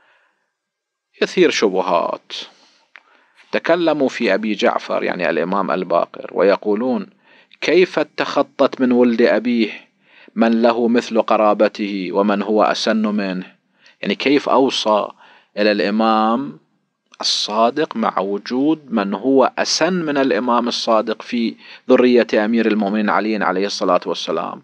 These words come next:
منهم عبد الله مثلًا، من له مثل قرابته ومن هو أسن منه.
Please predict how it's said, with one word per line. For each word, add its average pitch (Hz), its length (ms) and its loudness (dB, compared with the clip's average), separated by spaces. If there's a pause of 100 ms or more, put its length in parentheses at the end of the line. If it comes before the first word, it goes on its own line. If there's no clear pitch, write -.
(100)
منهم 107 240 -2
عبد 95 260 -2
الله 92 280 -2
مثلًا، - 360 -12 (1800)
من 98 140 -2
له 113 300 0
مثل 110 340 0
قرابته 107 640 2
ومن 113 260 2
هو 120 200 2
أسن 113 380 0
منه. 104 260 -4